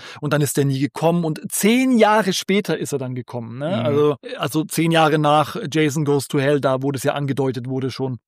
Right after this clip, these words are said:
Speaker 2: Ja. Ja klar, wo, da wo seine Maske am Ende, ne?
Speaker 1: Die, wo
Speaker 2: Äh,
Speaker 1: die Kralle
Speaker 2: die Kralle kommt, die Maske holt, so.
Speaker 1: Genau, da, da war, seit da war das ja, gab's ja diese Gerüchte.
Speaker 2: Zehn Jahre
Speaker 1: Ja, es sind
Speaker 2: sind dann
Speaker 1: genau,
Speaker 2: vergangen.
Speaker 1: es sind genau zehn Jahre, ja.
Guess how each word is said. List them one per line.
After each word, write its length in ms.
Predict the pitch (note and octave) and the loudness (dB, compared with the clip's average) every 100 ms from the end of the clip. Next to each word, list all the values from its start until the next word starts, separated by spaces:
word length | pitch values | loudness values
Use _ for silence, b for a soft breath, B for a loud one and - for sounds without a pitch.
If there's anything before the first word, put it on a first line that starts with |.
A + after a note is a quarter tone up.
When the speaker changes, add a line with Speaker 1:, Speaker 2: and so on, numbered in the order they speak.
| _ | _
Speaker 2:
Ja. 260 | B2+ A#2+ A2+ _ _ _ A2 | 0 0 0 _ _ _ -10
Ja 220 | A#2+ B2+ | -4 0
klar, 240 | C#3+ C3+ | 2 4
wo, 220 | C3 C3+ A#2+ | 4 2 0
da 220 | A2+ A#2+ | 0 0
wo 80 | B2+ | 2
seine 220 | C3+ B2+ | 2 2
Maske 340 | C3 - C#3 | 2 2 0
am 80 | A#2 | 0
Ende, 280 | A#2 A#2+ A2+ | 0 0 0
ne? 280 | B2+ C#3 G#2+ | 0 0 0
Speaker 1:
Die, 180 | G#2+ G#2+ A2 | 0 0 0
wo 40 | |
Speaker 2:
Äh, 40 | D3 | 0
Speaker 1:
die 60 | |
Kralle 520 | A2 C3+ D3 C#3+ C3+ | 0 2 4 4 2
Speaker 2:
die 100 | - | -2
Kralle 240 | A2+ A#2+ B2 | 0 0 0
kommt, 280 | - G#2+ - | -2 -4 -2
die 40 | |
Maske 300 | G#2+ - G#2+ | -4 -4 -6
holt, 220 | F#2 F#2+ | -6 -8
so. 160 | - - | -10 -4
Speaker 1:
Genau, 360 | D3+ C3+ B2+ C3 | -2 -2 -2 0
da, 180 | C#3 | 0
da 180 | B2+ C#3 | 0 -2
war, 120 | C#3 D3 | -2 -4
seit 300 | C3 E3 D3+ | 0 2 6
da 180 | E3+ F3 | 6 8
war 140 | E3+ | 6
das 160 | E3+ - | 4 2
ja, 140 | D#3 | 2
gab's 240 | D3+ D3+ D#3+ | 2 2 0
ja 40 | |
diese 220 | D3 C#3+ | -2 0
Gerüchte. 540 | C#3 D3 F3+ - C3 A2 - | 0 2 0 0 -4 -4 -10
Speaker 2:
Zehn 300 | - D#3 D#3+ | -6 -4 -2
Jahre 480 | A#2+ B2+ A2+ F#2+ - | -4 -4 -6 -10 -8
Speaker 1:
Ja, 240 | C3+ B2+ D3+ | -4 -2 0
es 60 | |
sind 80 | F3 | 2
Speaker 2:
sind 100 | D3+ | 4
dann 80 | D#3+ | 6
Speaker 1:
genau, 60 | G3 | 4
Speaker 2:
vergangen. 380 | A#2 A2 G2 F#2+ - | 4 0 -4 -10 -14
Speaker 1:
es 40 | |
sind 40 | - | -4
genau 180 | F3 G#3+ | 2 4
zehn 160 | A3+ | 4
Jahre, 260 | G#3 C3+ A#2+ | 4 4 0
ja. 180 | A#2+ | -8